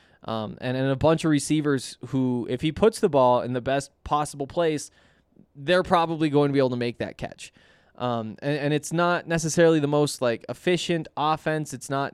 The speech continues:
the type of offense, you know, it's not Tom Brady being clinical, finding open receiver after open receiver after open receiver. Um, but with a big arm quarterback and a bunch of really big physical receivers,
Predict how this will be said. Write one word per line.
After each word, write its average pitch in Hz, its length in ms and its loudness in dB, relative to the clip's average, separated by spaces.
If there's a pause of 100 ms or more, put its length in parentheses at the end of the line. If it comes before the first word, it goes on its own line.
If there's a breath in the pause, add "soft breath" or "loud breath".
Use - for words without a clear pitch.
(160)
the 131 140 -6
type 143 260 -2
of 123 80 -6
offense, 131 460 -2
you 131 60 -4
know, 143 100 2
it's 135 120 -2
not 160 200 2 (160)
Tom 147 260 0
Brady 143 280 2
being 127 220 -2
clinical, 135 480 0
finding 131 440 0
open 135 260 0
receiver 127 400 -2
after 113 220 -4
open 127 240 -2
receiver 120 360 -4
after 113 200 -6
open 127 220 -2
receiver. 120 540 -4 (400 soft breath)
Um, 113 300 -6
but 170 340 4 (380 soft breath)
with 131 140 -6
a 131 40 -4
big 170 200 0
arm 170 180 4
quarterback 151 600 2
and 123 80 -4
a 120 40 -2
bunch 139 240 -2
of 135 100 0
really 143 240 2
big 135 260 0
physical 147 360 0
receivers, 143 600 -2